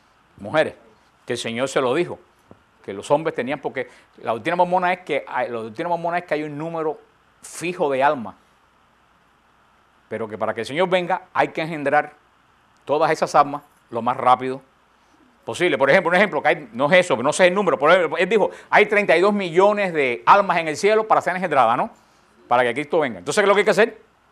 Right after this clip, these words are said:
Engendrarla lo más rápido posible. Entonces, por eso cada un hombre podía tener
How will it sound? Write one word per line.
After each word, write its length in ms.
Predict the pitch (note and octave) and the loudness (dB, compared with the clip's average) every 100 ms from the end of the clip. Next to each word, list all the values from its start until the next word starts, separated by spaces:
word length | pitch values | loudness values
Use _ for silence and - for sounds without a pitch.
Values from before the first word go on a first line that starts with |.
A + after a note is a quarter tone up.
| _ _ _ _ - - | _ _ _ _ -12 -6
Engendrarla 520 | D3 C#3+ C#3+ F3 F#3 | -4 2 6 6 4
lo 100 | D#3+ | 2
más 140 | D3 | 2
rápido 560 | C#3+ E3 E3+ D3+ G#2+ - _ _ _ _ _ _ _ _ - | 4 4 4 -2 -4 -8 _ _ _ _ _ _ _ _ -4
posible. 380 | C#3 G3 D3 | 0 2 2
Entonces, 380 | - - C3+ E3+ | -2 -2 -2 0
por 120 | D3+ | 0
eso 240 | C#3+ F3+ - | 2 0 4
cada 260 | D3+ D3 | 4 6
un 100 | F3 | 4
hombre 300 | G#3+ F3+ D#3 | 2 2 0
podía 340 | - C#3 C3 D3+ | -4 -2 0 0
tener 380 | E3+ D3+ C#3 | 0 -2 -4